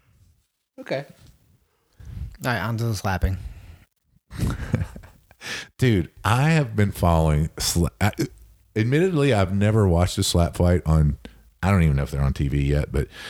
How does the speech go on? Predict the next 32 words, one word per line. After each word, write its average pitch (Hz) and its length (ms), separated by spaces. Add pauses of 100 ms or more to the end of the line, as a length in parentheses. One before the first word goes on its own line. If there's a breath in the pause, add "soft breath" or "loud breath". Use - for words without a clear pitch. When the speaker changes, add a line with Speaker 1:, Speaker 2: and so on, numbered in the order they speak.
(220 loud breath)
Speaker 2:
on 92 160
T 107 160
V, 95 140
but 80 280
I 104 140
have 127 120
been 127 120
fol-, 101 340
watching 87 420
slap 80 340
fighting 71 520
on 76 220
my 71 160
Instagram 69 520
for - 180
the 69 120
last 73 340
six - 300
months. 80 500 (2250 soft breath)
And 120 180
the 110 80
best - 840
thing 101 580 (960 loud breath)
I 92 120
can 92 180
equate 82 420
it - 160
to 65 380 (2750)
is 92 140
a 85 60
train 95 380
wreck. - 380